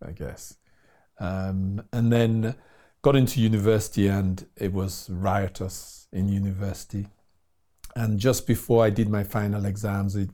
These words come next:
I was certain I was gonna fail the exams. And my father, in a typical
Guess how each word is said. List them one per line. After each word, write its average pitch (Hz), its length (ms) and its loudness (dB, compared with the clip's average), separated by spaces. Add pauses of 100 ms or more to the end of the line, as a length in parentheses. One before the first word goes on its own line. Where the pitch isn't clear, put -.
I 104 100 -4
was 104 180 -2
certain 104 440 0
I 101 40 -2
was 95 100 -6
gonna 101 200 -6
fail 98 240 -6
the 98 140 -6
exams. 98 440 -8
And 104 220 -4 (720)
my 107 120 0
father, 107 380 2
in 104 180 -2
a 101 120 -4 (140)
typical 107 600 -4